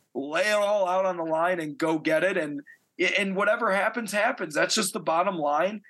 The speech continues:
I feel like the guys aren't playing like that. Um, you can be the tougher, more together team. That's,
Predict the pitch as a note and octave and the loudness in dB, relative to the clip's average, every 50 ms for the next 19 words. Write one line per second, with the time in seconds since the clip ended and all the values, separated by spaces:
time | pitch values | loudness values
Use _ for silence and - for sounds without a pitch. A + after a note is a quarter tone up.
0 | - - - D#3 D#3+ D#3 - - F#3 G3 G#3 G#3 G#3 G3+ G#3 G#3 F#3 - D#3 D#3 | -20 -4 -2 -2 -2 0 -2 -2 0 0 2 0 0 0 -2 -4 -2 0 0 2
1 | E3+ F3 D3+ - D3+ D#3+ F3 F#3 - - - D3+ D#3+ E3 E3 F3 E3+ E3+ F3+ F#3+ | 2 0 0 -2 0 0 0 0 -2 -6 -4 -2 0 0 0 0 2 2 2 0
2 | F#3+ - F3+ D#3+ D3+ D#3+ F#3+ G3 - _ _ _ _ _ _ _ _ - E3 D#3+ | 0 0 -2 0 0 0 0 -2 -4 _ _ _ _ _ _ _ _ -2 0 2
3 | D#3+ D#3 D#3 D3+ D3 - _ _ - - F3 A3 B3 C#4+ C4 C4+ B3+ A#3+ A#3 - | 2 2 0 -4 -8 -12 _ _ -14 -6 -6 -2 0 2 2 2 0 0 -2 0
4 | A3 A#3 A3+ A#3 A3+ A3+ A3+ F#3+ F#3 G3 G#3 F#3 F#3+ F3+ - G3+ G#3+ G#3+ F#3+ F#3+ | 0 0 0 -2 -2 -2 0 0 0 0 0 0 0 -4 -4 -6 -6 0 2 2
5 | G3 F#3+ - - | 2 2 -2 -8